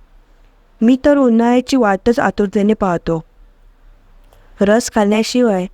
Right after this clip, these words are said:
या दिवसात जेवण अपुरे वाटते. आंब्यापासून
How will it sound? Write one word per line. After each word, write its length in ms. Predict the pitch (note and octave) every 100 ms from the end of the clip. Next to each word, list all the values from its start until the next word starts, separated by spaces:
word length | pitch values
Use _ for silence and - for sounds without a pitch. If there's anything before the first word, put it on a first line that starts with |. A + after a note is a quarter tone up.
| - -
या 180 | G#3+ G#3+
दिवसात 360 | A3 G#3+ A3 A3+
जेवण 300 | G3 F#3 G3+
अपुरे 340 | G#3+ F#3 G3 G#3
वाटते. 440 | G3+ E3 - D#3+ D#3+ - - - - - - _ _ _
आंब्यापासून 640 | A3+ A3 B3+ C#4+ C#4 B3